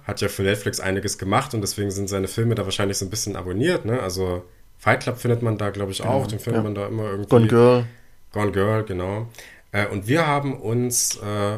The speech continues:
Speaker 1: Lukas, für welchen Film haben wir uns denn entschieden?
Speaker 2: Richtig, wir haben uns für den fantastischen, für den hervorragenden Film, für einen Film entschieden, der wahrscheinlich unter meinen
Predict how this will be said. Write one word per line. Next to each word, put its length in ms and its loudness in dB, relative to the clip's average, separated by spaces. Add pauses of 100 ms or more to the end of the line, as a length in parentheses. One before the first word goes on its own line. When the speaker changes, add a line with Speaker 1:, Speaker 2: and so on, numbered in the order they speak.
Speaker 1:
Lukas, 300 4
für 100 -4
welchen 200 2
Film 220 -2
haben 80 -2
wir 60 -4
uns 140 -8
denn 80 0
entschieden? 280 -4
Speaker 2:
Richtig, 400 0
wir 160 8
haben 160 6
uns 160 4
für 80 6
den 160 6
fantastischen, 640 0
für 120 -8
den 140 0
hervorragenden 600 6
Film, 240 2 (280)
für 140 4
einen 160 8
Film 280 8
entschieden, 360 2
der 320 8
wahrscheinlich 520 6
unter 160 4
meinen 360 6